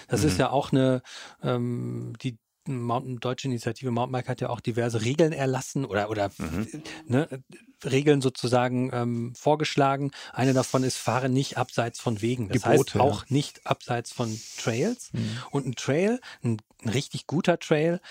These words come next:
Speaker 1: ist so, ne, man sagt immer so handtuchbreit, im Best-, am besten so wie so ein din A vier Blatt, so gerade mal irgendwie knapp dreißig Zentimeter. Und der Boden ist, hat irgendwie Grip, der ist, äh, an lehmigen Stellen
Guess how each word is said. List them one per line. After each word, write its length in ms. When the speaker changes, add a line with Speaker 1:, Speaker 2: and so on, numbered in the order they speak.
Speaker 1:
ist 300
so, 460
ne, 160
man 180
sagt 200
immer 160
so 160
handtuchbreit, 680
im 140
Best-, 200
am 120
besten 300
so 180
wie 60
so 100
ein 80
din 120
A 80
vier 280
Blatt, 260
so 140
gerade 260
mal 200
irgendwie 240
knapp 300
dreißig 440
Zentimeter. 680
Und 140
der 100
Boden 380
ist, 440
hat 280
irgendwie 320
Grip, 360
der 160
ist, 300
äh, 140
an 320
lehmigen 480
Stellen 460